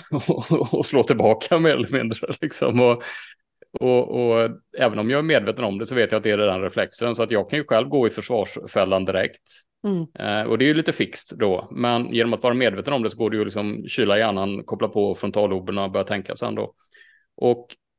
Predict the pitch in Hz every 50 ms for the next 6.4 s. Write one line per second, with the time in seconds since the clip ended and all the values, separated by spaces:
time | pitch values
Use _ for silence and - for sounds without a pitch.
0 | _ _ - - 123 117 - 127 123 120 117 120 113 104 104 101 - - 127 110
1 | 101 101 104 - _ _ _ _ _ _ _ _ _ _ _ _ _ _ _ _
2 | _ - 104 101 101 98 98 98 101 - - - - - - 131 113 104 117 120
3 | 120 120 127 123 131 120 113 139 156 170 151 135 113 - - 117 110 110 107 107
4 | 110 110 107 107 110 113 110 - 107 101 101 101 98 98 107 107 104 101 107 98
5 | 95 - 110 101 87 95 95 95 92 - 101 95 95 - - - 110 98 92 95
6 | - - 104 87 92 123 143 147